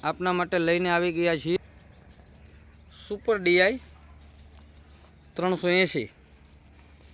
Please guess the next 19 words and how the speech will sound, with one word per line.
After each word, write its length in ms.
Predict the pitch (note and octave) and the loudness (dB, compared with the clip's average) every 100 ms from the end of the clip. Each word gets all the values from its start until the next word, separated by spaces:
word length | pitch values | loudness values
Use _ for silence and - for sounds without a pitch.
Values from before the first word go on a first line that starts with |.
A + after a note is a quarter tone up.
| - - - - - - - - - D#3 | -20 -20 -20 -20 -20 -20 -20 -20 -14 -8
જે 200 | D3+ F#3 F#3 | 2 4 4
એકદમ 320 | E3+ G3 F#3 | 2 0 0
સુપર 360 | - A3 A#3 A3+ | -2 -2 0 2
કન્ડિશનમાં 560 | G#3 G3 F3+ F#3+ F3+ | 2 0 0 0 0
ટ્રેક્ટર 320 | D#3 D#3+ E3 D#3+ | 0 -2 -4 -4
છે. 120 | F#3+ C#3+ - - - - - - - - - - - - - - - - - - B2 | 0 0 -2 -16 -20 -20 -20 -20 -20 -20 -20 -20 -20 -20 -20 -20 -20 -20 -20 -20 -8
હાલમાં 380 | C#3+ F3+ F#3 - | -4 -2 -2 -2
કોઈ 200 | G3 G#3 | -2 -2
પણ 220 | A3 F3 | -4 -4
વસ્તુનો 320 | D#3+ - F3+ E3+ | -6 -6 -8 -8
ફોલ્ટ 360 | - D3+ E3+ F3 | -6 -6 -6 -6
નથી. 420 | F3+ G3 D#3+ F#3+ - - - - - | -6 -6 -6 -6 -10 -20 -20 -20 -20
છત્રી, 400 | - F#3 F#3 F#3 | -8 -6 -4 -4
છાંયો, 300 | E3+ E3+ F3 | -4 -4 -4
સીટ 340 | - F3+ F3+ | -4 -6 -4
કમ્પ્લીટ 380 | - F3 F3 E3 | -8 -8 -6 -4
લાગેલા 400 | D#3 F3 G#3+ F3 | -2 0 2 2
છે. 180 | D3 A3+ - - - - - - - - - - - - - - - - | 0 -4 -8 -20 -20 -20 -20 -20 -20 -20 -20 -20 -20 -20 -20 -20 -20 -4
ચારે 240 | F3 F#3 | 0 2